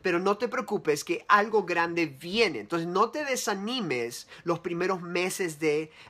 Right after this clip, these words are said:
eh, este año. No te desanimes en lo que va a venir en estos primeros meses, lo que está pasando en tu vida. Aun si las cosas pareciera ponerse peor, no te desanimes, porque hay una actualización que viene,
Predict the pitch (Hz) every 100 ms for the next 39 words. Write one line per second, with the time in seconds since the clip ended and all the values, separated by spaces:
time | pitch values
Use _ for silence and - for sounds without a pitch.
0 | - 156 147 165 156 160 170 156 107 95
1 | 156 165 220 214 202 196 196 170 156 139
2 | 143 135 143 170 160 151 139 131 135 139
3 | 139 139 147 147 139 127 123 - 156 -
4 | - 147 147 147 160 135 131 131 - -
5 | 175 240 240 247 208 - 208 214 202 165
6 | 151 - 202 214 208 180 160 160 165 -
7 | 185 - 151 156 170 127 - - 160 160
8 | 185 202 208 202 170 151 147 151 196 151
9 | 101 - - - - 156 170 160 190 196
10 | 190 - 156 147 - 151 - 190 190 214
11 | 220 175 156 147 143